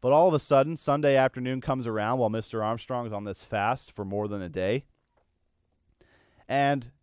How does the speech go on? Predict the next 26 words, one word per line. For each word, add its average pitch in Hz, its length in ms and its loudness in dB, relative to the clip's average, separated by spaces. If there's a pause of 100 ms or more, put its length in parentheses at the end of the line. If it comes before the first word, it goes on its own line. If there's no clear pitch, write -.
(600)
this 127 240 -4
feeling 180 380 2
came 160 200 0
over 127 320 4
him. 87 140 -6
He 143 240 -2
knew 160 440 4
that 135 180 2
his - 360 -6 (480)
fast 139 480 2
could - 180 -4
end 107 360 -6
because 101 380 -6
God 113 420 2
would 117 140 -4
answer. 92 480 -8 (680)
And 120 160 -4
so 143 160 0
finally, 151 720 0 (420)
he 226 340 0
offered 120 440 6
up 90 260 -2 (180)
about 113 320 2
a 104 60 0
twenty-second 123 800 -4
prayer, 110 480 -4